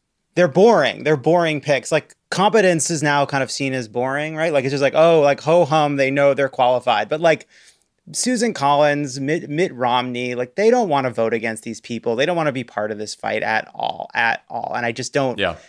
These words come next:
Speaker 1: you know, maybe McConnell can prevent there from being a vote, but if there's a vote, these people will get through. And I think even John Cornyn knows this. No one makes political predictions that turn out to be false more frequently,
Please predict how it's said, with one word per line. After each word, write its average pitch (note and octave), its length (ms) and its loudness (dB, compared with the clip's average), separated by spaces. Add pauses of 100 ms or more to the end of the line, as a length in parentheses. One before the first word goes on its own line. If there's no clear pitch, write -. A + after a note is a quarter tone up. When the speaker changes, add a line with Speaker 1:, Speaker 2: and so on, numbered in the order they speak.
(120)
Speaker 1:
you C#3+ 60 -4
know, C#3 80 0
maybe D3 200 2
McConnell C#3+ 380 0
can C3+ 120 -6
prevent C3 260 -2
there C#3 100 0
from B2+ 200 -8
being B2 280 -6
a A2+ 80 -4
vote, A#2+ 480 0
but C3 120 -6
if C3 80 -4
there's D#3 200 0
a C3+ 80 -2
vote, A2+ 420 0
these A2+ 120 -12
people A2+ 300 -8
will G#2+ 80 -6
get G#2+ 220 -6
through. A2 260 -8
And A2 100 -8
I A2 60 -12
think A2+ 240 -10
even C3 240 -6
John A#2 200 -4
Cornyn D#3 300 -2
knows A#2+ 220 -8
this. A#2+ 160 -8 (180)
No F#3+ 200 4
one F#3 440 2
makes D#3+ 180 -2
political E3 320 -2
predictions C3+ 520 -6
that A#2+ 320 -2
turn C3 180 -6
out A#2+ 140 -4
to A2+ 80 -12
be A#2+ 100 -10
false A2+ 320 -2
more B2 200 -6
frequently, G#2 600 -14